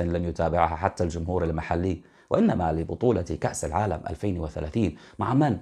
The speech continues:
مع الكبار، مع إسبانيا والبرتغال. هذه اللجنة التنفيذية التي أكدت دعم الأفارقة لهذا ال-،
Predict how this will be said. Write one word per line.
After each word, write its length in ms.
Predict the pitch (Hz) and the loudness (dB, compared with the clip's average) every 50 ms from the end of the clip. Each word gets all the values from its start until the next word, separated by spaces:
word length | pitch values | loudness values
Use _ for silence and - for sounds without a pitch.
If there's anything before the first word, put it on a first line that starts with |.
| - - | -4 -2
مع 140 | 90 82 98 | -2 0 0
الكبار، 560 | 92 - - 90 87 104 107 101 80 73 73 | -2 -2 -2 -2 -2 0 0 0 0 -2 -2
مع 200 | 78 82 - - | -4 -4 -4 -4
إسبانيا 440 | - - - - 110 104 92 87 80 | -6 -4 -2 0 0 0 0 0 0
والبرتغال. 720 | 80 82 80 - 85 - - 87 85 98 110 104 80 76 - - - - - - - - - _ | 0 0 -2 -4 -8 -6 -4 -2 2 4 4 4 4 2 -2 -12 -20 -20 -20 -20 -20 -20 -16 _
هذه 220 | - 143 143 170 151 | 0 2 6 6 8
اللجنة 280 | 113 120 110 117 117 | 8 6 4 4 2
التنفيذية 580 | 104 - - 95 90 - 92 87 92 104 101 98 | 2 2 2 0 0 0 -2 0 2 4 4 4
التي 340 | 87 87 85 - - - - - | 2 2 -2 -4 -6 -4 -2 -2
أكدت 360 | 107 - - 113 95 104 85 | -4 0 0 2 2 2 2
دعم 340 | 87 92 143 131 131 117 95 | 4 4 4 4 6 2 0
الأفارقة 640 | 80 - 87 87 - 95 92 90 82 78 - 80 | -2 -2 -6 -2 0 0 0 0 -2 -4 -4 -4
لهذا 380 | 85 85 85 85 95 92 82 87 | -4 -4 -4 -2 -2 0 0 -2
ال-، 100 | 82 78 | -4 -4